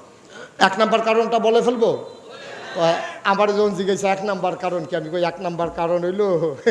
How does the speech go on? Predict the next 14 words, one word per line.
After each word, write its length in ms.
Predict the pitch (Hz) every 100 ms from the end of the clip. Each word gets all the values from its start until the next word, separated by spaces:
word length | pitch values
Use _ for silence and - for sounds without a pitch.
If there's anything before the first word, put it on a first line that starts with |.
| -
<laughs> 500 | - - - - -
সবার 420 | - 185 170 190 190
ডাক 160 | 190 160
তো 60 | 185
আল্লাহ 260 | 190 202
শুনে 340 | 185 175 185 202
না।" 280 | 233 160 135 - - -
এই 160 | 208 233 220 -
এক 200 | 240 -
নাম্বার, 440 | 233 226 202 247
গত 220 | 190 202 208
সরকারের 480 | - 214 214 190 190
পতনের 380 | 196 190 190 180
এক 200 | 190 190